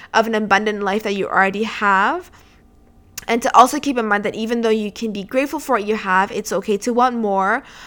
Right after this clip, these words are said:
but to never lose focus that what you have is already enough and that you are already enough and that you need to be grateful for that.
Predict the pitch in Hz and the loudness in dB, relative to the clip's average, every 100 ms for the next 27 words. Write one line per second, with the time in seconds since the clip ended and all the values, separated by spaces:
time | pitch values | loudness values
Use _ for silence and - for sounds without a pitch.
0 | - 226 226 226 220 226 262 277 269 262 | -2 0 0 -2 4 6 6 6 4 0
1 | - 196 202 196 190 - 180 131 - 202 | -2 -2 0 -2 -4 -2 -2 -2 -4 -4
2 | 175 214 208 202 196 196 - 190 190 208 | 0 -2 2 2 2 -4 0 0 0 -2
3 | 196 185 160 202 269 - - - - - | -4 0 2 0 -4 -16 -20 -20 -20 -4
4 | 214 202 196 214 214 202 - 196 196 196 | -2 0 -2 2 4 4 2 -2 -2 -4
5 | 185 196 - 190 185 185 185 - 196 190 | -2 -2 -2 -4 -4 -6 -10 -8 -8 -6
6 | 139 - 180 - 175 131 - - - - | -8 -10 -14 -6 -6 -6 -8 -12 -14 -20